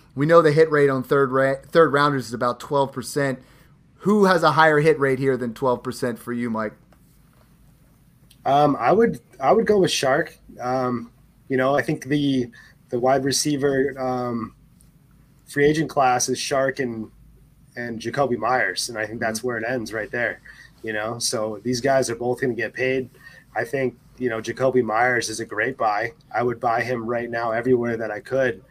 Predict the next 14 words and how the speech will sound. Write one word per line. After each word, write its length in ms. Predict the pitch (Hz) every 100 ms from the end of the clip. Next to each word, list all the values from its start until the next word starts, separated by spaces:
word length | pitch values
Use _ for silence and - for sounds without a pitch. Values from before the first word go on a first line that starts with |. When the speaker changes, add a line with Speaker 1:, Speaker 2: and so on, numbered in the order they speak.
| - - -
Speaker 2:
um, 240 | 110 110 104
'cause 140 | 110
I 60 | 117
could 140 | 127
see 180 | - 127
him 320 | 120 123 120
as 320 | 117 113 110
the 100 | 113
Christian 400 | 113 139 - 123
Kirk 260 | - 131 127
of 80 | 110
this, 220 | 107 -
this 400 | - 113 - - _ -
wide, 200 | 123 120